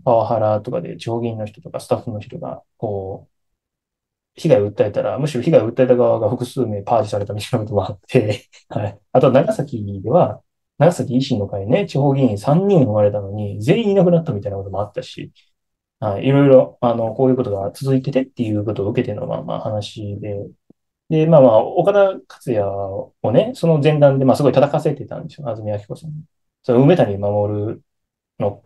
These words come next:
公選法違反の件あるじゃないですか。あれ、岡田さん対応完全にミスってると思うし、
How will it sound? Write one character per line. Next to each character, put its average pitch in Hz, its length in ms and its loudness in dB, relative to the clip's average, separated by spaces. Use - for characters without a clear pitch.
公 139 140 4
選 131 100 6
法 131 120 8
違 120 40 2
反 107 140 -6
の 104 40 -6
件 107 160 -6
あ 104 60 -4
る 104 60 -6
じ - 80 -8
ゃ - 0 -
な 110 60 -8
い - 20 -8
で - 40 -14
す - 60 -20
か。 170 80 -12
あ 139 140 4
れ、 185 80 8
岡 131 140 4
田 131 100 8
さ 127 120 0
ん 127 200 0
対 135 160 4
応 123 60 2
完 139 140 2
全 135 120 2
に 123 40 6
ミ 123 120 6
ス - 140 -8
っ - 20 -18
て - 80 -12
る - 80 -10
と 98 260 -8
思 110 200 0
う 104 40 -4
し、 107 380 -8